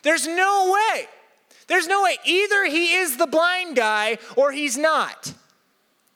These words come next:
God can't redeem that kind of stuff. They won't have it. The Pharisees have this conversation with the man. They say, "No, no, no, that, that's who you are. We will label you."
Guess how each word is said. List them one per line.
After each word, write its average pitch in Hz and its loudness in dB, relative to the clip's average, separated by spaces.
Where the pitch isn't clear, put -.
God 359 2
can't 349 0
redeem 320 0
that 220 -2
kind 202 -4
of 160 -8
stuff. - -6
They 339 2
won't 349 0
have 330 -2
it. 156 -6
The 165 -20
Pharisees 156 -2
have 147 -4
this 147 -8
conversation 147 -8
with 139 -16
the 135 -18
man. 139 -10
They 135 -12
say, 139 -10
"No, 135 -16
no, 135 -8
no, 120 -8
that, 139 -4
that's 185 0
who 214 -8
you 175 -2
are. 139 0
We 160 -6
will 156 -2
label 165 0
you." 120 -12